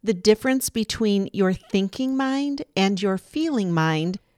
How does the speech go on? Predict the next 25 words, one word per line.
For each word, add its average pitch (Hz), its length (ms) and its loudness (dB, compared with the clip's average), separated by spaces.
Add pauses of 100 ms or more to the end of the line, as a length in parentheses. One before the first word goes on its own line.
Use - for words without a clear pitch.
(160)
and 220 200 4
where 240 300 6
we 339 180 0
get - 340 0
feeling 247 520 -2
our 202 140 2
feelings 247 680 -2
wrong. 156 640 0 (320)
Thinking 247 800 0
about 202 260 4
our 190 120 4
feelings 196 680 0
is 220 220 0
not 220 400 2
the 214 100 2
same 180 460 2 (100)
as 196 220 0
feeling 233 600 2
our 160 160 0
feelings. - 600 -4 (280)
We're 269 200 4
just 262 640 -2
doing 240 380 2
it - 140 -2
wrong. 147 380 -2